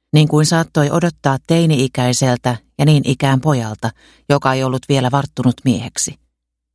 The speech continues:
Nuorukainen oli lapsen ja aikuisen välimaastossa. Hänellä riitti päättäväisyyttä, mutta samalla epävarmuutta. Hän ei oikein tiennyt, missä kulki raja lapsuuden ja aikuisuuden välillä,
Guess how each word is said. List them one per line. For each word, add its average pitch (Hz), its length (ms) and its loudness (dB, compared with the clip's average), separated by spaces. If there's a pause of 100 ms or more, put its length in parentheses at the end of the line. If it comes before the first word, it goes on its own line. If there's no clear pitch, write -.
(640)
Nuorukainen 143 680 2
oli 147 160 0
lapsen 139 400 0
ja 123 120 2
aikuisen 135 580 0
välimaastossa. 113 760 -4 (680)
Hänellä 131 300 2
riitti 131 340 -2
päättäväisyyttä, 120 960 -4 (440)
mutta 135 200 0
samalla 147 380 2
epävarmuutta. 113 840 -6 (1000)
Hän 165 120 4
ei 165 120 4
oikein 160 400 0
tiennyt, 160 600 0 (240)
missä 165 300 0
kulki 156 360 0
raja 135 400 0
lapsuuden 120 560 0
ja 120 120 2
aikuisuuden 123 720 0
välillä, 110 440 -6